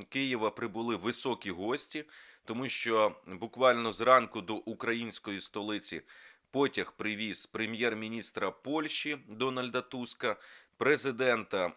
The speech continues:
Франції Еммануеля Макрона, також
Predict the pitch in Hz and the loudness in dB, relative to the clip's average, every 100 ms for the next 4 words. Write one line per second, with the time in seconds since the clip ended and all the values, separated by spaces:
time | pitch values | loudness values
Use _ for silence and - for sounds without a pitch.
0 | - 87 123 139 156 151 - 139 139 117 | -14 -6 4 6 6 2 -6 -4 -6 -2
1 | 120 123 123 120 120 120 113 117 - 123 | 0 0 -2 0 2 2 0 -2 -2 0
2 | 120 117 104 - - - _ - 117 143 | 0 0 -2 -6 -20 -20 _ 0 0 2
3 | 139 123 - | 0 2 0